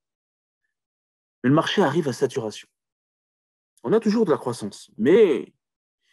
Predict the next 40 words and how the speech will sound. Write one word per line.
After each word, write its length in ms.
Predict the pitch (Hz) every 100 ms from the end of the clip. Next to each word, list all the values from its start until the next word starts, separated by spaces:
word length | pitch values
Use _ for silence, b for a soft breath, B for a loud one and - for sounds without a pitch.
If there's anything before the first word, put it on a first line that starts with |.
| _ _ _ _
ça 120 | -
commence 340 | 131 156 202 -
à 40 |
être, 220 | 147 -
euh, 420 | 139 123 110 92 - - _ _ _ _
tendu. 460 | 135 110 92 - - _ _ _ _ _ _ _ _ _
On 80 | 120
a 80 | 156
une 80 | 180
innovation 380 | 180 175 165 -
qui 80 |
est 40 | 135
toujours 260 | 151 156
incrémentale 580 | 147 - 160 156 170 143 -
sur 480 | - - - 285 175
le 100 | 139
pro-, 260 | - 143
le 120 | 147
procédé, 680 | - - 247 214 165 220 202 127
donc 200 | 113 120
encore 280 | 156 - -
plus 220 | - 381
spécifique, 640 | - - 165 175 - 247
donc 160 | - 135
on 80 | 139
a 60 |
de 80 | 131
plus 160 | - 220
en 60 |
plus 140 | 175 156
de 80 | 151
mal 180 | 208
à 60 | 165
innover, 380 | 143 151 240 294 _ _ _ _
parce 120 | _
qu'on 120 | 107
a 120 | 101
fait 120 | -
le 60 | 123
tour. 440 | 120 254 - -